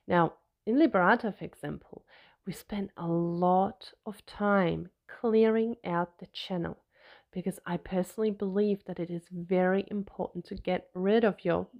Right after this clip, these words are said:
B S, as my <laughs> teacher called it. Remember? Belief system. It's so important to clear it. The more we clear it,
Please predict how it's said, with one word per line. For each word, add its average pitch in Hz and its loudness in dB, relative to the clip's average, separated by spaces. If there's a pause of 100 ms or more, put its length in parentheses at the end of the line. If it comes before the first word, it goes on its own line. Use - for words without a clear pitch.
(140)
B - -8
S, 240 0 (300)
as 170 -4
my 180 -4
<laughs> - -12
teacher - -8
called 170 -6
it. 233 -2 (280)
Remember? 170 -2 (680)
Belief 175 0 (100)
system. - -18 (720)
It's - -12
so 190 2
important 175 -2
to - -16
clear 156 -4
it. - -4 (340)
The - -4
more 185 4
we 233 2
clear 196 0
it, 202 0